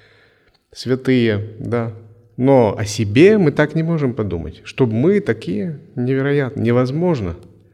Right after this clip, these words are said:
Мы-то хорошо знаем, кто мы такие. Потому что нам уже всё рассказали про нас. Родители,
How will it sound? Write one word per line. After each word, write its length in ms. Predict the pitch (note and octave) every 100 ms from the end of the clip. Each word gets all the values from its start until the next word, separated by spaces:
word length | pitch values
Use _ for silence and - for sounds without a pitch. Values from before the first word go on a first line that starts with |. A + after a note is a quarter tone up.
| _ _ _ -
Мы-то 320 | A2+ C3+ B2
хорошо 420 | - B2 - F3+
знаем, 300 | C3 A#2 G2
кто 260 | - - A2+
мы 140 | F#2
такие. 440 | F2+ E2 - D2 - _ _ _ _ _ _ _ _ _ _ _ _
Потому 320 | G#2 G#2+ B2
что 520 | C#3 C3 A#2+ G#2 F#2 E2+
нам 260 | G2+ C3+
уже 160 | C#3 C3+
всё 220 | - C#3
рассказали 500 | C3 C3 D3 D#3 D3
про 220 | - G#2
нас. 280 | F2 D#2+ - _ _ _ _ _ _ _ _ _ _ _ _ _ -
Родители, 1120 | G#2+ G#2+ A2 B2 A#2+ A#2 A2 A2 G#2+ G#2